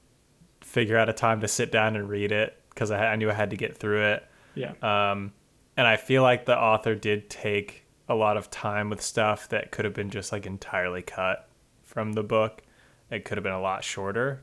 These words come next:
Speaker 1: because I was just, like, wanting more stuff to happen. It felt
Speaker 2: Yeah.
Speaker 1: like it was slow for what was going on. Um, and I feel like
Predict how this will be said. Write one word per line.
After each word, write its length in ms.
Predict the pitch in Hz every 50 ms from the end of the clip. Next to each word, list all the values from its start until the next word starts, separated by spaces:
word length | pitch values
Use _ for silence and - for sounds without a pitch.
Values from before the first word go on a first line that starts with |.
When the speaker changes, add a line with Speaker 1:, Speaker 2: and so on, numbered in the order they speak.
| -
Speaker 1:
because 300 | - 127 - - 120 117
I 80 | 123 123
was 200 | 131 135 120 113
just, 200 | 120 123 120 -
like, 160 | 123 107 - -
wanting 400 | 104 107 110 120 117 113 107 101
more 260 | 98 104 104 101 95
stuff 500 | - - - - - - 104 95 - -
to 100 | - 113
happen. 420 | 95 101 - - - - - 120 -
It 120 | - -
felt 160 | - 113 113
Speaker 2:
Yeah. 40 | 117
Speaker 1:
like 140 | 110 101 -
it 80 | 107 101
was 380 | 101 98 95 - - - - - _ _ _ _ _
slow 880 | - - - - - - 117 107 107 107 101 - - - - 139 135 - _ _ _ _
for 180 | - - 110
what 140 | 107 107 -
was 140 | 110 107 -
going 300 | - 113 104 98 98 98
on. 340 | 98 98 98 98 95 95 - - - - - - - - - - _ _ -
Um, 400 | 123 117 113 107 104 104 95 - _ _ _ _ _ _ _ _ _ _ _ _ _ _ _ _ _ _ _ -
and 500 | 151 143 165 180 202 214 220 226 214 - - _ _ _ _ _ _ _ _ _ _ _ _ _ -
I 160 | 135 139 151
feel 280 | 143 143 - 156 165 170
like 380 | 175 180 170 160 147 - -